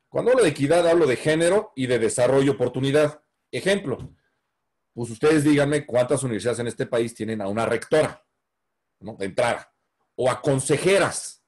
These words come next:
en su, en su consejo de administración, o qué porcentaje de los directivos que llevan alumnos son mujeres, en nuestro caso el setenta y cinco por ciento. Y claro, desarrollo y oportunidad, porque estamos enfocados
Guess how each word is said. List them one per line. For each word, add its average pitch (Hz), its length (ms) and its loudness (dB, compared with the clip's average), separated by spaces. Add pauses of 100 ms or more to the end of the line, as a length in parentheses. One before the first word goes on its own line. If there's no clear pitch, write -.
(380)
en 104 140 -12
su, 110 140 -10
en 110 260 -6
su 107 140 -8
consejo 127 360 0
de 135 60 4
administración, 127 680 -2 (840)
o 151 200 0
qué 190 100 2
porcentaje 175 800 0
de 131 140 -2
los 120 200 -2
directivos 143 720 0
que 113 140 -10
llevan 135 420 0
alumnos 127 600 -4 (340)
son 135 280 0
mujeres, 139 580 -2
en 117 80 -14
nuestro 107 260 -8
caso 127 260 -2
el 131 60 -4
setenta 98 280 -8
y - 20 -6
cinco 104 260 -8
por - 160 -6
ciento. 135 380 -10 (1120)
Y 127 140 -14
claro, 165 280 4
desarrollo 135 480 2
y - 0 -
oportunidad, 127 600 -2
porque 117 200 -10
estamos 139 340 -4
enfocados 123 680 -2